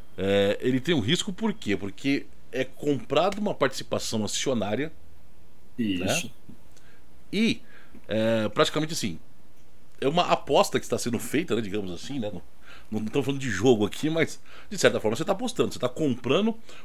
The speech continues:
Speaker 1: uma participação acionária em
Speaker 2: Sim.
Speaker 1: empresas que têm um potencial de valorização elevado, né?
Speaker 2: Sim,
Speaker 1: E
Speaker 2: é,
Speaker 1: o
Speaker 2: elas
Speaker 1: retorno,
Speaker 2: têm,
Speaker 1: o
Speaker 2: é.
Speaker 1: retorno esperado é idêntico, só que aí você entra no risco do quê? Que o investidor quer correr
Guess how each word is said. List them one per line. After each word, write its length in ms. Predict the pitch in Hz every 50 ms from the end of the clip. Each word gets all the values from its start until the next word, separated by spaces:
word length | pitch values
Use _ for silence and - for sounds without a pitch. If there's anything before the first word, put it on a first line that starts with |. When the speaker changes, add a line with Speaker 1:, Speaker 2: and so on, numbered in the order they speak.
| - -
Speaker 1:
uma 180 | 110 123 120
participação 640 | 113 131 127 127 - - - 117 107 - - 107 104
acionária 600 | 98 - - - 107 98 117 156 185 139 87 - - - - - - - - -
em 100 | - 160
Speaker 2:
Sim. 220 | 185 170 - -
Speaker 1:
empresas 360 | 127 135 151 190 233 254 233 -
que 140 | - 247
têm 160 | 185 - 208 220
um 40 |
potencial 400 | - - - - 165 - - 139
de 60 | 127 113
valorização 840 | 127 120 117 120 113 113 120 120 - - - - 113 123 160 196 208 -
elevado, 440 | 156 190 240 226 254 - - 214 - - - - - - - - - - - - - - - - - - - - - - - -
né? 220 | 95 104 123 160
Speaker 2:
Sim, 360 | - - 135 135 123 107 110
Speaker 1:
E 60 | -
Speaker 2:
é, 160 | 101 104 98 -
Speaker 1:
o 100 | 196 180
Speaker 2:
elas 260 | 185 147 104 113 -
Speaker 1:
retorno, 300 | - 143 143 147 156 156
Speaker 2:
têm, 180 | - - - - - -
Speaker 1:
o 60 | -
Speaker 2:
é. 40 | 127
Speaker 1:
retorno 300 | 131 - - 147 180 233 254
esperado 420 | - - - 123 113 139 180 262
é 20 |
idêntico, 560 | 277 233 226 214 202 180 139 - 101 - - -
só 180 | - - 139 156
que 120 | - -
aí 100 | 131 170
você 340 | 180 202 214 - - 165 165
entra 180 | 170 165 202
no 140 | 190 180 147
risco 260 | 107 123 165 - -
do 100 | 240 240
quê? 280 | - - 117 90 - - - - - - - - - - - - - - -
Que 140 | - 117 117
o 80 | 135 180
investidor 460 | 180 196 190 - - 113 117 139 147
quer 180 | - 175 170
correr 520 | - - - - - 98 110 131 160 208